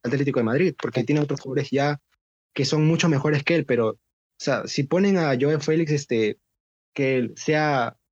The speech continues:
Speaker 1: que tenga más responsabilidades, poco a poco aprendería, aunque no sería lo mejor para el Atlético, porque el Atlético quiere ganar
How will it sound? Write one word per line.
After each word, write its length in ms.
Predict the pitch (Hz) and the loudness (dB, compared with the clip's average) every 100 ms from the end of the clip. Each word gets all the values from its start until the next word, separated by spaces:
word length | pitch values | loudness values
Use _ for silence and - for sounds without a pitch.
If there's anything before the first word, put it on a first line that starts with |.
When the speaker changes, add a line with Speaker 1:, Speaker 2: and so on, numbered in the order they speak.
| _ - | _ -10
Speaker 1:
que 80 | - | -4
tenga 220 | 151 170 | 0 2
más 160 | 175 170 | 2 0
responsabilidades, 760 | 175 170 139 135 123 143 170 - | 0 0 0 2 2 2 0 -4
poco 260 | - 156 160 | -4 -2 0
a 40 | |
poco 200 | 156 151 | 0 0
aprendería, 580 | 151 135 120 135 113 - | 0 0 2 0 0 -4
aunque 460 | - 127 120 123 113 - - - | -4 -2 0 0 -2 -10 -14 -4
no 120 | 151 | 0
sería 220 | 170 175 | 2 2
lo 100 | 185 | 2
mejor 280 | 156 160 156 | 2 0 0
para 180 | 165 151 | 0 2
el 80 | |
Atlético, 420 | 120 151 160 170 143 | 0 0 -2 -2 -2
porque 220 | 127 123 | -2 0
el 140 | 123 | 0
Atlético 420 | 120 156 151 143 | 0 -2 -2 -2
quiere 220 | 117 143 131 | 0 0 0
ganar 460 | 104 131 131 98 | 0 0 0 -4